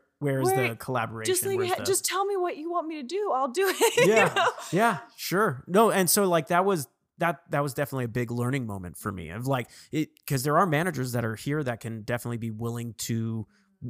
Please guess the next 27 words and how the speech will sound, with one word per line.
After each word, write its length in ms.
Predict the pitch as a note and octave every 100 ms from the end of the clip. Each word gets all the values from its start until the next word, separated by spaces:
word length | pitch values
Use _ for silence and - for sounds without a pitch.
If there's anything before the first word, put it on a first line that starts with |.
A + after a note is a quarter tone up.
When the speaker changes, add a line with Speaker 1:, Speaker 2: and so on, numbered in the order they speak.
| -
Speaker 1:
take 300 | - C3+ -
cl-, 100 | - -
newer 440 | G#2+ C3+ D3 C#3
clients 440 | B2+ C#3 A#2+ A#2+ -
on 180 | G#3+ F#3+
that 140 | C3+
are 60 | B2
more 220 | B2+ A2+
fresh 420 | - F#3 D#3+ -
and, 160 | B2+ A#2
like, 220 | A2+ G#2
Speaker 2:
Yeah. 120 | - -
Speaker 1:
growing 240 | D#3 C#3+ C3
and 80 | A#2+
shaping 360 | - G3 E3+
them, 160 | C#3+ B2+ - - _ -
but 120 | D#3+
also 260 | F3 F#3 E3+
just, 240 | D#3+ -
like, 160 | C3+ B2+
Speaker 2:
'Cause 160 | B3+
somebody 320 | - D#4 G4
has 140 | F#4 E4+
to 80 | E4
take 280 | - E4+ E4+
over. 360 | E4+ F4 G4 -
Speaker 1:
Yeah, 260 | F#3 G#3+